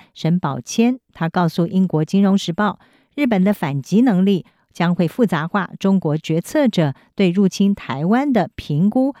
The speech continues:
和操作能力。沈宝谦他说，反击能力对日本本身的防御当然很重要，但是呢，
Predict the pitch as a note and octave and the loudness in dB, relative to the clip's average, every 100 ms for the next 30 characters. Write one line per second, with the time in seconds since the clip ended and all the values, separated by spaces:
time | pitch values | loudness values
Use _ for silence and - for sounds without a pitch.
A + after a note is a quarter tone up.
0 | _ G#3 E3+ D3+ - C#4+ C4+ G#3 C#3 C3+ | _ -6 -4 -4 -4 -2 0 0 0 0
1 | F3 - _ _ _ _ - G3 F3+ D3 | -2 -2 _ _ _ _ 0 2 2 0
2 | F#3 F#3+ G3 G#3+ G#3+ - _ _ F3 E3+ | 2 2 2 2 0 -2 _ _ -4 -2
3 | D#3 G3+ C4 G#3+ G3 A3 F#3 - G3 G3+ | 0 2 4 4 2 2 0 0 0 0
4 | E3+ D#3 D#3 C#3 C3 F3+ D#3+ - B2+ F3 | 0 -2 -4 -4 -2 0 -2 -4 -2 2
5 | A3 - G#3+ A3+ F#3+ D3+ F3+ - C3 B2 | 2 0 0 0 2 0 -4 -6 -6 -4
6 | D#3+ D#3+ E3 - _ _ F#3+ F3 - D#3+ | -2 0 -2 -4 _ _ 0 0 2 0